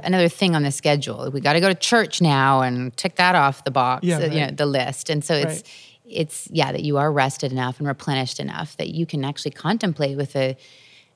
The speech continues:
Speaker 1: a free heart and
Speaker 2: Mm.
Speaker 1: mind and an
Speaker 2: Mm-hmm.
Speaker 1: uncluttered soul, right?
Speaker 2: Right,
Speaker 1: To really
Speaker 2: yeah.
Speaker 1: contemplate the love of God. Yeah. So in the Sabbath, we contemplate the love of God. We ponder the love of God. We practice
Speaker 2: Mm.
Speaker 1: heaven.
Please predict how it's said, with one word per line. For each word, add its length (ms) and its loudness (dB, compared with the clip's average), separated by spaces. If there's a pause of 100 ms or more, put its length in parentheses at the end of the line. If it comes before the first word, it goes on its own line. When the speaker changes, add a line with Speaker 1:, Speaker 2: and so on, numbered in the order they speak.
Speaker 1:
a 40 -6
free 600 2
heart 520 0
and 140 4
Speaker 2:
Mm. 20 6
Speaker 1:
mind 540 4
and 180 -2
an 140 2
Speaker 2:
Mm-hmm. 80 0
Speaker 1:
uncluttered 560 4
soul, 440 -4
right? 160 -4
Speaker 2:
Right, 220 0
Speaker 1:
To 140 -4
really 320 4
Speaker 2:
yeah. 60 2
Speaker 1:
contemplate 640 -4
the 100 -6
love 180 -6
of 160 -10
God. 400 -10 (560)
Yeah. 420 -2 (220)
So 240 -6
in 100 0
the 80 0
Sabbath, 460 0
we 100 -2
contemplate 1000 -4 (280)
the 120 -2
love 180 -2
of 160 -8
God. 220 -10
We 100 0
ponder 460 2
the 100 -2
love 180 0
of 160 -6
God. 180 -10
We 100 -4
practice 520 2
Speaker 2:
Mm. 40 -6
Speaker 1:
heaven. 520 -2